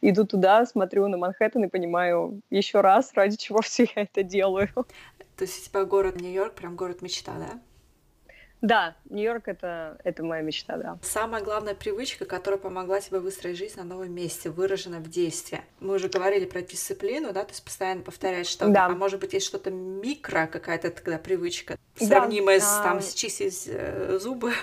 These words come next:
Speaker 2: <laughs> или, знаю, да, но что-то, что, может быть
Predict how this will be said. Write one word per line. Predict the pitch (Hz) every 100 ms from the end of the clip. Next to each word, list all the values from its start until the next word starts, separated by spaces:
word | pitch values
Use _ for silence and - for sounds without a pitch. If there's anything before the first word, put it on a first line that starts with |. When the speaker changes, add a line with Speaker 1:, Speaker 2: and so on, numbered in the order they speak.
| - -
Speaker 2:
<laughs> | - - -
или, | 185 180
знаю, | 190 170 -
да, | - 254
но | 208
что-то, | - 202 -
что, | - -
может | - 170
быть | - -